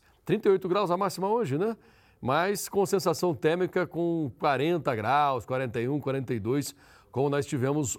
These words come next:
ontem aqui em São Paulo. E, olha, tem o trânsito aqui também da capital. Vamos dar uma espiadinha no trânsito, como as coisas estão por aqui.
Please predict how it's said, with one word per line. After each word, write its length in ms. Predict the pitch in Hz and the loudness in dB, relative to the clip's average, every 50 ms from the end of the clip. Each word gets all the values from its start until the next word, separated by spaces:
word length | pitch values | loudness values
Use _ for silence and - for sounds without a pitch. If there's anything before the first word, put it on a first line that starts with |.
| - _ | -8 _
ontem 600 | 123 135 143 156 170 165 - - 180 175 165 - - - - _ _ | 2 2 2 2 2 0 0 0 0 0 0 -4 -10 -20 -20 _ _
aqui 260 | - 117 113 - 135 | -2 -2 -2 0 -2
em 120 | 135 131 | -2 -2
São 240 | 120 - 131 123 113 | -2 -2 -2 -2 -2
Paulo. 400 | 92 - 98 90 76 76 78 76 - - - - - - - _ | -2 -2 -2 -2 -2 -4 -6 -10 -16 -20 -20 -20 -20 -20 -12 _
E, 440 | 117 127 135 139 143 147 147 147 156 151 | -2 0 2 4 4 4 2 2 2 2
olha, 280 | 165 175 190 180 147 | 2 2 2 2 2
tem 200 | 131 - 226 262 | 0 0 0 0
o 40 | 240 | 0
trânsito 440 | 143 - 165 156 151 139 120 101 127 | 0 0 2 2 2 0 0 -2 -4
aqui 160 | 113 - 123 | -4 -4 -4
também 260 | 101 123 120 131 156 | -2 -2 0 0 0
da 100 | 123 117 | 0 0
capital. 300 | 101 113 104 - - 175 | -2 -2 -4 -2 0 0
Vamos 180 | 180 214 214 208 | 0 2 0 0
dar 80 | 202 180 | 0 2
uma 120 | 151 139 | 0 0
espiadinha 500 | 117 - - 117 113 110 92 107 117 110 | -2 -2 -2 -2 -2 -2 -2 -2 -2 -2
no 100 | 104 98 | -2 -4
trânsito, 380 | 85 - 127 127 113 85 - - | -4 -2 -2 -2 -2 -4 -6 -8
como 160 | - 113 107 | -6 -6 -4
as 80 | 92 | -4
coisas 300 | - - 113 104 101 95 | -4 -4 -4 -2 -2 -4
estão 260 | 95 87 - - 104 92 | -6 -6 -6 -6 -6 -4
por 160 | 90 104 95 | -4 -4 -4
aqui. 360 | 98 95 113 180 185 143 104 | -4 -2 0 0 2 2 0